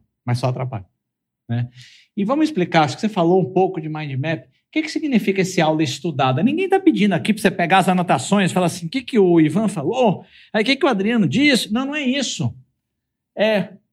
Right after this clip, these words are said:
cinco minutos. O que ficou pra você? O que que ficou? Se você fosse explicar pra alguém, o que que ficou da noite de hoje?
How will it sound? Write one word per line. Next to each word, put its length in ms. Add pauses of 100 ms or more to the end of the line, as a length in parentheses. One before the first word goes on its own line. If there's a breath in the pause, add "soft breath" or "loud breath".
(120)
cinco 320
minutos. 540
O 40 (720)
que 100
ficou 260
pra 100
você? 240
O 80 (1800)
que 100
que 100
ficou? 460 (680)
Se 100
você 200
fosse 260
explicar 360
pra 120
alguém, 480 (240)
o 40
que 80
que 100
ficou 280
da 100
noite 280
de 100
hoje? 400